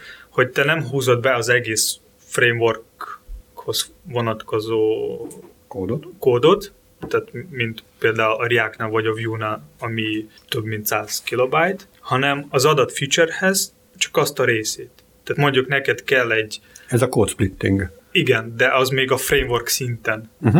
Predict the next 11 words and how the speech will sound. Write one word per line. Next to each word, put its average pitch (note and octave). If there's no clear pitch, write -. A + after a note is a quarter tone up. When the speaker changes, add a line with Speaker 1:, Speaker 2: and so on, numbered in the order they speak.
Speaker 1:
Tehát, -
hogy -
mondjuk C3+
neked D3+
kell, A#2+
nem A#2+
tudom, A2
valami A#2
router, B2+
vagy B2+
nem. G#2+